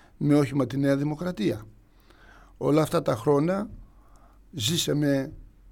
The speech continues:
ζήσαμε ότι η κινητήριος δύναμη, ε, ήταν ο Κυριάκος ο Μητσοτάκης με το Υπουργικό του Συμβούλιο, με την κοινοβουλευτική του ομάδα, με τον εξυγχρονισμό του κράτους όσο μπόρεσε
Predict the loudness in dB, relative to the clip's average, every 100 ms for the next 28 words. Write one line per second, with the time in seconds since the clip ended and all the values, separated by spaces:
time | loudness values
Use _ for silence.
0 | -20 -20 -10 -4 0 0 0 0 2 0
1 | 0 0 0 -6 -8 -6 0 2 2 4
2 | 4 4 0 -6 2 4 6 4 4 2
3 | -4 -12 -20 -20 -20 -20 -10 -2 0 0
4 | 0 -2 -6 -8 -16 -20 -20 -20 -20 -20
5 | -20 -20 -20 _ 0 2 0 0 -6 -14
6 | -10 -4 -2 -2 -2 -6 -6 -8 -4 -4
7 | -2 -4 -6 -12 -20 -20 -20 -20 -20 -6
8 | 0 4 4 4 0 -4 -4 -2 -2 0
9 | -2 -2 -4 -4 -4 -2 -2 -4 -8 -20
10 | -20 -8 -2 0 0 2 2 2 0 -2
11 | -6 -2 -2 0 -2 -2 -8 -12 -20 -20
12 | -20 -14 -4 -2 2 0 0 -2 0 0
13 | 0 -2 -2 -2 -2 -4 -10 -8 -6 -2
14 | -2 -2 -4 -6